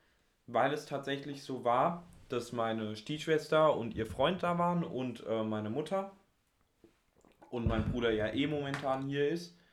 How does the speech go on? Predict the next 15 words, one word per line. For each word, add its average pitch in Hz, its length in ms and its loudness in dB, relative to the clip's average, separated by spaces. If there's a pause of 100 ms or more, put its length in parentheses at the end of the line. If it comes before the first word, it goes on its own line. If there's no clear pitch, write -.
(320)
Klar, 120 540 4 (260)
Corona-konform, 110 1200 -4 (240)
man 98 180 -10
weiß 123 280 2
es 135 180 -6
nicht, 147 380 -4 (640)
ähm, 117 520 2 (680)
aber 117 640 4
es 113 180 -12
war 117 160 6
halt 110 160 2
trotzdem 123 340 -2
nur 117 140 -2
Familie 139 600 -4 (1120)
und, 131 460 2